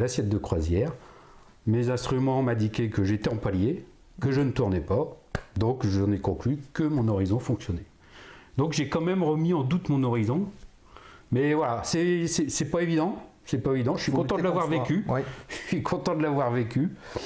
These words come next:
Speaker 1: Et, euh, voilà, donc faire confiance aux instruments, euh, savoir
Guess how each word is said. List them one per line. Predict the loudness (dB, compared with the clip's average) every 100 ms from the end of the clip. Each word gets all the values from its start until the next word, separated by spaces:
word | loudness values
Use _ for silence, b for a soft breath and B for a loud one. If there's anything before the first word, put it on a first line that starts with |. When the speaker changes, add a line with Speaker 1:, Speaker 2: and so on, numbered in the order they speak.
| B B B B -2
Speaker 1:
Et, | 2 2
euh, | 2 2 2 2 2 2 2 2
voilà, | 0 2
donc | 0 -2 -8 -14
faire | -8 -6 -4
confiance | -2 -2 -2 -2 0
aux | 0
instruments, | 0 -2 0 2 0 -4 -16 -20 B B B B -2
euh, | 0 2 2 2 0 -2
savoir | -2 0 0 -2 -6